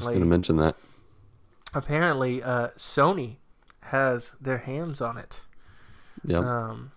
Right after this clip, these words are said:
Speaker 2: so that'll be interesting. It is no
Speaker 1: Yep.
Speaker 2: longer an Xbox exclusive. So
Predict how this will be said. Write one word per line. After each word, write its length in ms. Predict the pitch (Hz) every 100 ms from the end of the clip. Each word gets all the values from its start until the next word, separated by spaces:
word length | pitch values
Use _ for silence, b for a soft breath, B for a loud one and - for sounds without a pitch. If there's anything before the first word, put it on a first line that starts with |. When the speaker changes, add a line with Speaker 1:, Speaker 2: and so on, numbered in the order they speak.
| _ _ _ _
Speaker 2:
so 320 | - 123 117
that'll 260 | 120 127 123
be 140 | 123
interesting. 480 | 123 127 - - 123
It 60 | 120
is 120 | 113
no 180 | 120 123
Speaker 1:
Yep. 60 | 123 123
Speaker 2:
longer 180 | 123 120
an 180 | 123
Xbox 420 | 120 - 120 120 117
exclusive. 640 | - - 143 139 120 - _ _ _ - - - - - -
So 500 | - - 113 110 113